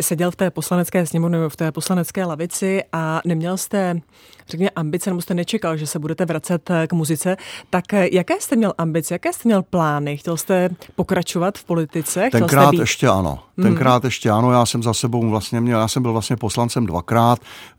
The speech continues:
Speaker 2: Eh, ta první éra byla ještě ve federálním shromáždění, v če-, tedy to byly od prvních voleb v roce devadesát,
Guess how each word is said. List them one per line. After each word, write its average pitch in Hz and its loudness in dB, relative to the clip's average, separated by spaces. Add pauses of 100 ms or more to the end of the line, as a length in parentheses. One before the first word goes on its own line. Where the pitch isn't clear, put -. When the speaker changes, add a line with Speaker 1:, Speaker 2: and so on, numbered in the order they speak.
(100)
Speaker 2:
Eh, 90 -4
ta 104 -2
první 110 0
éra 113 4
byla 113 4
ještě 98 -4
ve 104 -2
federálním 113 2
shromáždění, 107 0
v - -8
če-, 110 -4 (800)
tedy 104 2 (320)
to 104 -2
byly 104 2 (220)
od 98 -6
prvních 110 2
voleb 104 0
v 98 -8
roce 101 -4
devadesát, 107 0